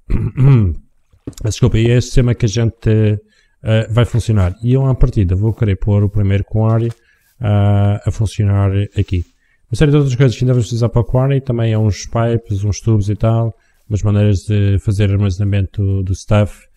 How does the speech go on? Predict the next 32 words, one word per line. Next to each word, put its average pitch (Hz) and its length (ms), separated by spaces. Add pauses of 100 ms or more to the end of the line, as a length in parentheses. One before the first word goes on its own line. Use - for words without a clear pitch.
(160)
void 104 300
pipes - 360
para 101 300
nos 95 120
livrarmos 98 440
do 98 460
cobblestone, 104 760
da 98 140
areia, 95 520 (460)
areia 117 240
não, 87 180 (140)
mas 101 220
do 104 100
cobblestone 104 480
e 98 40
da 98 120
dirt. 98 260 (460)
Ah, 98 220
vamos 101 200
querer 101 200
livrar 98 320
porque - 280
já 95 160
temos 98 220
aqui 98 180
quase - 280
sessenta 110 340
e - 20
quatro - 220
stacks - 280
de - 60
areia 104 260